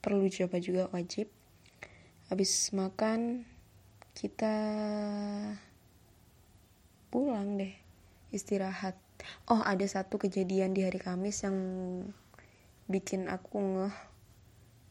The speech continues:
pelajaran yang bisa diambil gitu ya. Jadi, ada satu teman aku namanya Mbak Aulia. Halo, Mbak. Assalamualaikum, Mbak Aulia. Mama. Jadi, Mama ini aku sem-, biasanya manggilnya Mama. Ini,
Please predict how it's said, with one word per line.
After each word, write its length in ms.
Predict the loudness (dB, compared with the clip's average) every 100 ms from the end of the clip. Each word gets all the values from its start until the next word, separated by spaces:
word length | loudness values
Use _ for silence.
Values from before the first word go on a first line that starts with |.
| -20 -10
pelajaran 460 | 2 2 4 4 2
yang 40 | 0
bisa 140 | -2
diambil 400 | -2 -2 -2 -4 -4
gitu 140 | -4
ya. 160 | -4 -4
Jadi, 400 | -8 -8 -6 -6 -8 -20 -20 -20 -20 -20 -20 -20 -20 -14 2
ada 140 | 4 4
satu 320 | 4 2 0
teman 220 | 0 0
aku 240 | -2 -2 0
namanya 460 | 2 2 2 0
Mbak 180 | 2 2 2
Aulia. 400 | 0 0 0 0
Halo, 300 | -2 -2 -2
Mbak. 180 | -2 -6 -12 -10 -8
Assalamualaikum, 720 | -2 0 2 0 -2 -2 0
Mbak 120 | 2
Aulia. 340 | 0 2 2 2 -2 -4 -6
Mama. 260 | -2 0 -2 -4 -8 -12 -6 -6 -6 -10 -10 -12 -14 -8
Jadi, 300 | 4 6 6 4 -4 -8 0
Mama 320 | 2 4 0 -2 -2
ini 180 | 0 2
aku 240 | 0 0 -2
sem-, 180 | 0 0
biasanya 640 | 6 6 6 2 2 -2 -4 -4
manggilnya 580 | -2 0 2 2 2
Mama. 400 | 2 0 2 0 -2 -8 -20 -16 -4 -4 -4 -18 -20 -20 -4
Ini, 640 | 0 2 2 2 0 0